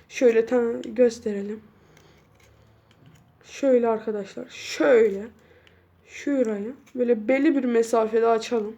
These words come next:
<laughs> Denedim derken kalemin kırılması.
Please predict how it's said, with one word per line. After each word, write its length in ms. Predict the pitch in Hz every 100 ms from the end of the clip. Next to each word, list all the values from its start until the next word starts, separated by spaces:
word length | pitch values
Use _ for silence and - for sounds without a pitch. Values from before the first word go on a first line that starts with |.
| _ _ _ _ _ _ _ _ _ _ _ _ _ _ _ _ _ _ _ _ _ _ _ _ _ _ _ _ _ _ _ _ _ _ -
<laughs> 80 | 233 220 - _ _ _ _ _ _ _ _ _ _ _ _ -
Denedim 420 | 233 233 240 254 247
derken 420 | 254 247 240 226 -
kalemin 400 | - 226 226 233
kırılması. 760 | 233 262 226 214 208 208 233